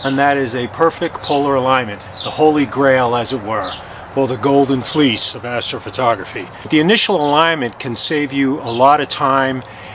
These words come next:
in achieving a perfect polar alignment. Now, there are many different ways to achieve this. I've tried a few of them, but the most simplest method that I've come up with that usually gets me to within one degree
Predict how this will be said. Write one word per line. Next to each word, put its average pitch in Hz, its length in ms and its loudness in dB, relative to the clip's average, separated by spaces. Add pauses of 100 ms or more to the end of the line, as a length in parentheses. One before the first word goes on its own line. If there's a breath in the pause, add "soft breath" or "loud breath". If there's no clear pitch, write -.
(220 loud breath)
in 127 200 -2
achieving 127 520 -2
a 113 60 -4
perfect 127 380 -2
polar 120 340 0
alignment. 123 440 2 (260)
Now, 143 100 2
there 151 160 6
are 156 60 4
many 185 300 4
different 165 340 2
ways 143 440 2
to 135 300 0
achieve 180 520 0
this. 104 420 -2 (300 loud breath)
I've 139 180 2
tried 156 320 2
a 131 40 -2
few 180 300 4
of 151 60 2
them, 120 220 -4 (280)
but 143 100 -2
the 139 80 2
most 139 320 4
simplest 214 460 0
method 147 360 -2
that 127 140 6
I've 147 220 2
come 135 180 0
up 127 180 0
with 131 280 2 (520 loud breath)
that 127 560 0
usually 170 400 4
gets 143 340 2
me 139 160 -2
to - 180 -2
within 127 440 2
one 147 220 4
degree 123 600 2